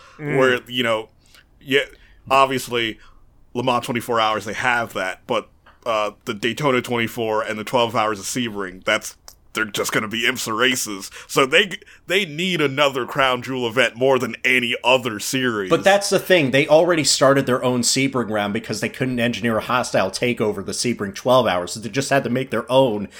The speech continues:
Speaker 3: Sebring twelve Hours knockoff. I mean, what are they gonna make? The two thousand miles of Daytona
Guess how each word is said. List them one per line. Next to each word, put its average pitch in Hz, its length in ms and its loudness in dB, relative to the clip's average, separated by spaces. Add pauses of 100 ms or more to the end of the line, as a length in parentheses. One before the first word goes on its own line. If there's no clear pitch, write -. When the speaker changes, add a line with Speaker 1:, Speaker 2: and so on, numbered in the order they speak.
(120)
Speaker 3:
Sebring 156 440 2
twelve 139 300 4
Hours 117 300 -2
knockoff. 104 600 0
I 123 40 0
mean, 143 200 0
what 143 120 4
are 160 60 4
they 151 100 2
gonna 143 180 4
make? 143 320 2
The 110 80 -4
two 151 260 0
thousand 139 440 4
miles 123 420 2
of 110 80 -12
Daytona 139 720 -2